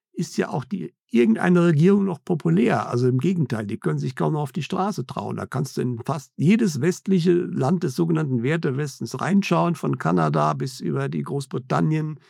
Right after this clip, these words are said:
äh, die ja momentan wirklich, äh, ich dachte, wir sind hier in Deutschland mit der Meinungsfreiheit schon schlimm dran, aber hier kriegst du sehr schnell eine Hausdurchsuchung. In Großbritannien gehst du unmittelbar in den Knast für das falsche Meme.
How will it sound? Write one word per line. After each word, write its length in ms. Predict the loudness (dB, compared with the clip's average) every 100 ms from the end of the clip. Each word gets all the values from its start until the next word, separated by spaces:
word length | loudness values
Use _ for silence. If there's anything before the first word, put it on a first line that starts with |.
| _ _ _ _
äh, 460 | -4 0 0 -2 -8 _ _ -8
die 240 | 0 4
ja 120 | 6
momentan 640 | 6 6 4 4 4 2 0
wirklich, 540 | -2 -2 -4 -4 -20 -8
äh, 240 | -4 -2 -4
ich 180 | -8 -8
dachte, 360 | -8 -4 -2
wir 160 | 0 0
sind 220 | 0 0
hier 140 | 0
in 100 | 0
Deutschland 380 | 0 -2 0 0
mit 120 | 0
der 80 | 0
Meinungsfreiheit 880 | 0 0 -2 -4 -6 -4 -2 -4 -6
schon 160 | -8 -10
schlimm 360 | -4 -2 -2
dran, 340 | 0 0 0 -4 -16 -20 _ _ _
aber 200 | -2 2
hier 180 | 4 2
kriegst 260 | 0 -4 -2
du 60 |
sehr 240 | -2 -2 -2
schnell 260 | 0 0
eine 160 | 2 2
Hausdurchsuchung. 920 | 2 0 2 0 4 4 6 4 2 -2 _ _ _ _
In 160 | 2 2
Großbritannien 800 | 2 -2 -2 -2 2 4 4 4
gehst 300 | 2 -2 0
du 100 | 2
unmittelbar 520 | 2 2 0 0 2
in 60 | 2
den 140 | 0
Knast 420 | 0 -4 -4 -8
für 120 | -10
das 180 | -8 -10
falsche 340 | -12 -14 -12 -10
Meme. 380 | -8 -10 -14